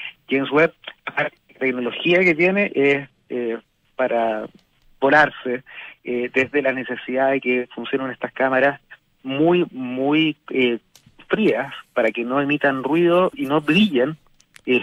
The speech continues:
en esta longitud de onda que son precisamente en las que está mirando el telescopio.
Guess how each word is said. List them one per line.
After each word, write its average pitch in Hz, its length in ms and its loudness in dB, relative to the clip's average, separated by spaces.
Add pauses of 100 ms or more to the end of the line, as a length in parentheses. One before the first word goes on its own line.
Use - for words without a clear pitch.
(100)
en 139 240 -2
esta 147 240 2
longitud 147 400 0
de 151 60 4
onda 160 160 0
que 139 80 -6
son 151 120 -2
precisamente 147 600 -2
en 147 80 -4
las 135 100 -4
que - 60 -6
está 139 200 -4
mirando 139 520 0
el 123 80 -2
telescopio. - 480 -6